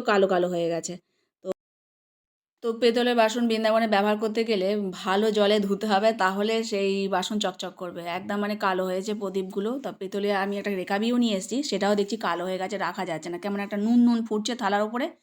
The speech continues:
ধুলেই, তো কালো সে এমনিতেই হয়ে যাচ্ছে, তাই স্টিলের থালাই ব্যবহার করাই ভালো।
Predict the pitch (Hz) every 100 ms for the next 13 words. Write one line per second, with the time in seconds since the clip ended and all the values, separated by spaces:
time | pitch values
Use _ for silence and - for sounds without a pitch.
0 | _ _ _ _ _ 202 202 214 190 180
1 | _ _ _ _ _ - 196 220 208 214
2 | 226 214 214 208 208 196 175 165 165 185
3 | 185 - 185 185 185 202 - 214 214 220
4 | 202 214 208 180 185 190 196 202 214 196